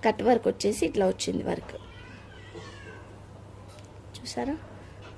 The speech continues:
లావెండర్ కలర్‌కి గ్రీన్ కలర్ కాంబినేషన్. So మీరు గ్రీన్ కలర్ కుర్తీ ఏదన్నా ఉన్నా కూడా మీరు పేరప్ చేసుకోవచ్చు, and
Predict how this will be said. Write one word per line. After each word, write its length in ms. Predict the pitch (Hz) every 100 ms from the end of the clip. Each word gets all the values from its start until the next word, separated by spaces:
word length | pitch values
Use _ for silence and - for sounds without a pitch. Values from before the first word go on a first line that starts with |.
| - - - - - - - - - - - - - -
లావెండర్ 500 | 208 208 214 247 247
కలర్‌కి 460 | 214 208 208 349 -
గ్రీన్ 220 | 226 214
కలర్ 260 | 208 208 208
కాంబినేషన్. 580 | 202 190 190 196 175
So 140 | - 254
మీరు 240 | 247 214
గ్రీన్ 360 | - 208 240 247
కలర్ 220 | 226 220
కుర్తీ 320 | 220 208 208
ఏదన్నా 400 | 214 196 196 202
ఉన్నా 240 | 196 190 175
కూడా 280 | 185 233 370 - - - -
మీరు 180 | 220 214
పేరప్ 420 | 208 202 196 196
చేసుకోవచ్చు, 760 | 208 - - 202 202 233 202 190
and 220 | 190 185